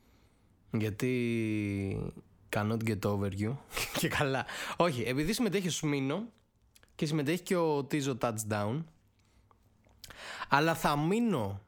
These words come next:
στο κομμάτι του Σμίνο, γιατί είναι το highlight του κομμά-, του κομματιού. Και είναι και στημένο έτσι, ρε παιδάκι μου. Δηλαδή, ο Boogie έχει ένα εισαγωγικό verse που, οκ,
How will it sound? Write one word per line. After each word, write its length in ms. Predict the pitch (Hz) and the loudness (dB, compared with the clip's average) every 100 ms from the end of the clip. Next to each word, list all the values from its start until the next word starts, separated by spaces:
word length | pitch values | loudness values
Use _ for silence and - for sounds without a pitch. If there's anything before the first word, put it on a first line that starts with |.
| _ | _
στο 200 | - - | -8 -4
κομμάτι 380 | 120 123 147 151 | -2 0 0 -2
του 100 | 135 | -4
Σμίνο, 320 | 123 131 139 | -2 -2 0
γιατί 240 | 143 139 147 | -2 -2 0
είναι 200 | 156 135 | 0 0
το 120 | 104 | -2
highlight 380 | 113 101 98 98 98 | -2 0 -2 -2 -6
του 80 | - | -6
κομμά-, 440 | 107 98 98 95 - | -2 0 0 -2 -6
του 80 | - | -6
κομματιού. 640 | - 101 98 - 101 139 - _ _ - - | -2 -2 -4 -4 -4 -4 -10 _ _ -20 -16
Και 100 | - | 0
είναι 80 | 196 | 0
και 100 | 208 | 2
στημένο 460 | 214 175 170 214 160 | 0 2 2 2 2
έτσι, 320 | 113 98 - | 0 -4 -4
ρε 60 | 101 | -4
παιδάκι 380 | 98 101 101 | -2 -2 -2
μου. 60 | 120 | -2
Δηλαδή, 260 | 113 117 139 | 0 0 0
ο 120 | 131 | 0
Boogie 160 | 139 143 | 0 0
έχει 160 | 143 | 0
ένα 100 | 143 | 0
εισαγωγικό 540 | 147 147 123 117 113 117 | 0 0 -2 0 0 0
verse 200 | 120 117 | 0 -2
που, 120 | - 117 | -2 -2
οκ, 260 | 117 - | -2 -4